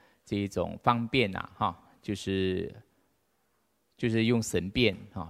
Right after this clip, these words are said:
变化为两个比丘啊，就是佛一个人他可以变多身啊，所以他变成，变两个而已啊，变两个比丘，当然不能长得一模一样的啦，哈，嗯，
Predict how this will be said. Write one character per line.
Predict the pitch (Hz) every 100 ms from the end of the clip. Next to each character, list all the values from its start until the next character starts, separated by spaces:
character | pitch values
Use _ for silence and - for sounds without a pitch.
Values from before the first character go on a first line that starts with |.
| -
变 | 123 117
化 | 120 101
为 | 92 85 95
两 | 98 82 80
个 | 110 104
比 | 92 76
丘 | - 120 113 - _ -
啊， | - - _ _ _ _ _ _ _ _ _
就 | 139
是 | 123
佛 | 131 104 98 113
一 |
个 | 131 143
人 | 110 90 95 101
他 | 113 101
可 | -
以 | 110 92
变 | - 135 113 95
多 | - 117 107
身 | - 107 101 98 110
啊， | - 90
所 | 113
以 | 110
他 | 107
变 | 104 117 113
成， | 98 90 95 - _ _ _ -
变 | 135
两 | 110 82
个 | - 113 90
而 |
已 | 92 78
啊， | 90
变 | 87 131
两 | 117 82 85
个 | 117 104 95 - _
比 | - 85
丘， | - 104
当 | 113 143
然 | 127
不 | 120 131
能 | 123
长 | 120 92
得 | 95 98
一 | 123
模 | 110 98
一 | 110
样 | 110 104
的 | 87
啦， | 82
哈， | - 98 87 -
嗯， | 92